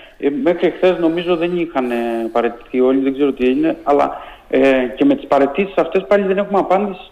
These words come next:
το τι έγινε, το γιατί μειωθήκανε αυτές. Ε, δεν ξέρω αν έχω χάσει κάτι, γιατί, ε,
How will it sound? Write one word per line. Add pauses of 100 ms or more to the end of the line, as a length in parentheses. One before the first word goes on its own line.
(100)
το
τι
έγινε,
το
γιατί
μειωθήκανε
αυτές.
Ε, (340)
δεν
ξέρω
αν
έχω
χάσει
κάτι,
γιατί, (720)
ε,